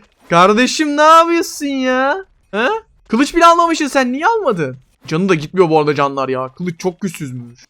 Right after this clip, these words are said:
Lavın kılıcı çok güçsüz. He, sen onu kullanıyorsun. O bir işe yaramıyor ki. Ha, bu yarar işte.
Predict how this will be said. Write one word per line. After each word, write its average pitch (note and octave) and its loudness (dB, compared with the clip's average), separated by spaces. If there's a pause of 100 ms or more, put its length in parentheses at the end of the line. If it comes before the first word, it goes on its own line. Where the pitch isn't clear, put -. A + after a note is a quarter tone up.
Lavın F3+ 0
kılıcı G3 -4
çok E3 -6
güçsüz. - -12
He, A3+ 2
sen C4 4
onu A#3+ 2
kullanıyorsun. E3 -2 (260)
O E3 -2
bir A3 2
işe A#3+ 2
yaramıyor F4+ 4
ki. - -10 (240)
Ha, E3+ 0
bu C4+ 4
yarar D4+ 8
işte. - 0